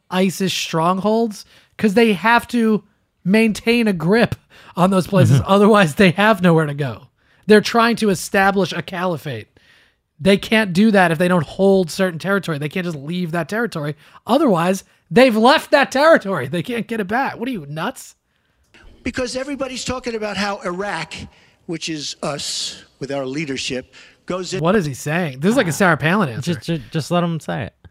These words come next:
Speaker 2: it.
Speaker 3: to fight Mosul. Now, with these two hundred admirals and generals, they can't believe it. All I say is this.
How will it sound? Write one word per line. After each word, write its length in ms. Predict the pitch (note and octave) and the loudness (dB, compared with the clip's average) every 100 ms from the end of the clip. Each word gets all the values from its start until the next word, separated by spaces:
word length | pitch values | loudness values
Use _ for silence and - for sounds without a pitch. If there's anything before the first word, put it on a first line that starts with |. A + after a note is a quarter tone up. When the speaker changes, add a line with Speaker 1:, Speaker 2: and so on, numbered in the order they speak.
| _ | _
Speaker 2:
it. 100 | F#3 | -12
Speaker 3:
to 80 | E3+ | -10
fight 380 | - E3 D#3+ - | -8 -6 -8 -8
Mosul. 360 | G3+ G3 A2+ - - _ | -8 -8 -10 -14 -20 _
Now, 220 | F3+ D3 - _ - | -8 -8 -10 _ -10
with 160 | D3+ D3 | -8 -6
these 220 | D#3 - | -6 -6
two 160 | - D4+ | -6 -6
hundred 300 | C#4 A3+ G#3+ | -4 -6 -4
admirals 720 | F3+ A3 A3+ B3+ C4 - G3 - | -4 -4 -6 -10 -8 -10 -12 -10
and 180 | G3+ G3 | -8 -6
generals, 600 | F#3 F3+ D#3 D3+ D#3+ - - _ _ - | -6 -6 -6 -8 -10 -18 -20 _ _ -12
they 260 | C#3+ G3+ | -8 -6
can't 260 | G#3+ G#3+ F#3+ | -6 -8 -8
believe 260 | F#3 F#3 | -8 -8
it. 80 | C3+ - | -8 -8
All 180 | G#3+ | -6
I 80 | C4+ | -6
say 220 | C4 A#3+ | -8 -8
is 160 | A3+ F#3 | -8 -8
this. 300 | F#3+ C3+ - | -8 -8 -12